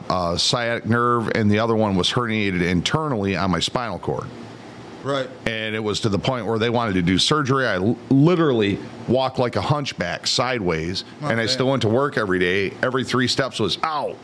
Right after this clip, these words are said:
Speaker 1: ooh, ow."
Speaker 2: I can imagine.
Speaker 1: And I, I, I went to chiropractors, and I was getting the shots in my, the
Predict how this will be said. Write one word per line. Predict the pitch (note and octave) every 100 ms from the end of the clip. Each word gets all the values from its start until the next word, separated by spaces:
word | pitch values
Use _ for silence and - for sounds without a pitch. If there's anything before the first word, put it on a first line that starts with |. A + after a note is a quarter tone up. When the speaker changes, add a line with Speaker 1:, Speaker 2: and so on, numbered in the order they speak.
| -
Speaker 1:
ooh, | G#3 E3 F#2 - -
ow." | D#3+ C#3 F2+
Speaker 2:
I | A#2+
can | A2+
imagine. | A2 A#2+ C3 A2 G#2 - -
Speaker 1:
And | A#2 A2 A2 G#2 G2 -
I, | A2+ B2 B2 F2 - - -
I, | G2 G#2+ -
I | A2+
went | G#2 A2 -
to |
chiropractors, | - B2 C3 - B2+ B2 - B2 A#2 A2+ G#2
and | F#2 F#2+ -
I |
was | G2 F2+
getting | B2 E2
the | F2
shots | - A2+ A2 -
in | A2
my, | G2 F#2
the | - F2+